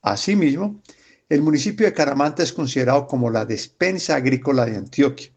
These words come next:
y de igual manera, al tener una buena comunicación con Supía y con la autopista,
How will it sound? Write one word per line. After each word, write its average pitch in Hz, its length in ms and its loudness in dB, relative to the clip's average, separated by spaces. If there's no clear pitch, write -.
y 139 80 4
de 123 120 4
igual 135 280 0
manera, 165 500 0
al 123 220 -4
tener 127 320 2
una 160 160 2
buena 156 320 2
comunicación 123 640 -2
con 139 260 -2
Supía 180 540 -2
y 214 240 0
con 202 280 2
la 190 80 6
autopista, 175 840 -2